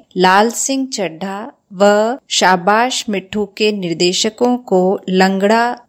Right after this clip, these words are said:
व लंगड़ी शब्द के प्रयोग पर जवाब मांगा। दिल्ली के एक डॉक्टर, डॉक्टर सत्येंद्र सिंह,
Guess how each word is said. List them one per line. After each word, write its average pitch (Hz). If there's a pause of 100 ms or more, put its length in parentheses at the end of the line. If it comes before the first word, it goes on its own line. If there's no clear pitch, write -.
(140)
व 208
लंगड़ी 202
शब्द 185
के 202 (140)
प्रयोग 160
पर 180 (380)
जवाब 208
मांगा। 147 (500)
दिल्ली 214 (140)
के 247 (100)
एक 196
डॉक्टर, 180
डॉक्टर 208
सत्येंद्र 226
सिंह, 190